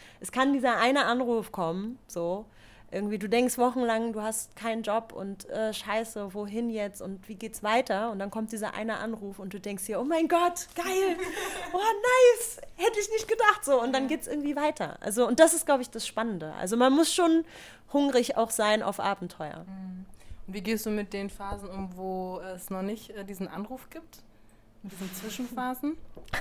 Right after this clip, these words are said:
Speaker 1: Also, <laughs> oh, ich, da gibt's eine sehr gute Freundin, die weiß jetzt ganz genau, was ich meine, wenn, <laughs> wenn ich das sage. Ich habe mir seit Jahren vorgenommen, meinen Rechner aufzuräumen.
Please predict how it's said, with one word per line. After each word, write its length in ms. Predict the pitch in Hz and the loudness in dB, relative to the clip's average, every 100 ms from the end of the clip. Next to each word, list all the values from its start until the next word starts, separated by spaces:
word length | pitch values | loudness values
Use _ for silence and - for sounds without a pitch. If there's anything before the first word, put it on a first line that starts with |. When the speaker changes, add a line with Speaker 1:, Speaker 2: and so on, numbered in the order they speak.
| 214 | 2
Speaker 1:
Also, 240 | 202 220 | 2 2
<laughs> 880 | 214 - 311 - - 202 - - - | -2 2 0 0 -8 -6 -8 -14 -14
oh, 40 | 160 160 | -12 -12
ich, 140 | 170 - | -12 -12
da 100 | 214 | -10
gibt's 240 | 220 196 | -8 -4
eine 120 | 220 208 | -2 2
sehr 140 | 220 | 2
gute 200 | 240 202 | 2 -2
Freundin, 320 | - 214 214 | 2 4 4
die 140 | 196 185 | 2 0
weiß 160 | 190 | 0
jetzt 160 | 196 - | -2 -2
ganz 180 | 208 202 | -2 -2
genau, 220 | 190 190 | -6 -4
was 140 | 180 | -4
ich 140 | 190 185 | -6 -4
meine, 320 | 190 202 185 | -2 -2 0
wenn, 200 | 180 190 | -2 2
<laughs> 880 | 240 262 339 370 320 294 - - 277 | 4 8 8 8 6 2 0 -2 0
wenn 100 | 240 | 4
ich 80 | 247 | 6
das 160 | 226 233 | 6 6
sage. 300 | 226 233 214 | 6 6 2
Ich 200 | - - | 0 0
habe 240 | 254 285 285 | 2 4 6
mir 160 | 269 | 6
seit 160 | 247 226 | 4 4
Jahren 220 | 233 247 | 4 4
vorgenommen, 480 | - 226 214 208 214 | 2 -2 0 -2 0
meinen 160 | 190 | -2
Rechner 360 | 190 208 240 190 | -2 -2 -2 -2
aufzuräumen. 560 | 170 - - 185 208 | -4 -6 -6 2 4